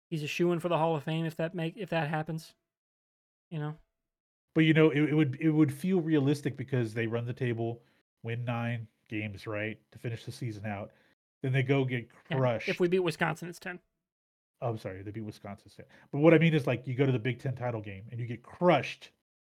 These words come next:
Speaker 2: but then you win the bowl game and you win ten games. Like, it's like,
Speaker 1: Yeah.
Speaker 2: when you think of, like, if, if, the, if all that happens, like, I think losing,
Speaker 1: So
Speaker 2: getting
Speaker 1: basically
Speaker 2: crushed
Speaker 1: la-, basically two years ago.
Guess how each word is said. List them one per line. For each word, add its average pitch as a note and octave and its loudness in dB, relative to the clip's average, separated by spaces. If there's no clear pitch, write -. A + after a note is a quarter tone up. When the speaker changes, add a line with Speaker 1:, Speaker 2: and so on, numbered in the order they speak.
Speaker 2:
but C3 -6
then B2 -6
you A#2+ -6
win A2+ -8
the G#2 -10
bowl G2+ -8
game F2+ -20
and A#2 -12
you A2+ -10
win G#2+ -10
ten G2+ -16
games. - -20
Like, A2 -10
it's - -10
like, A2 -8
Speaker 1:
Yeah. D#3 0
Speaker 2:
when B2+ -4
you A2+ -6
think C#3 2
of, C#3+ 0
like, C3 -6
if, B2+ -2
if, C3+ 0
the, D3 -2
if D3+ 0
all D#3+ 6
that F3 8
happens, D3+ 0
like, B2+ -2
I C3+ -2
think D#3 -2
losing, D#3 4
Speaker 1:
So C3+ -8
Speaker 2:
getting F3 8
Speaker 1:
basically A#3+ 8
Speaker 2:
crushed G3 6
Speaker 1:
la-, A3 -10
basically A3 4
two F#3+ -2
years D#3 -2
ago. E3 -10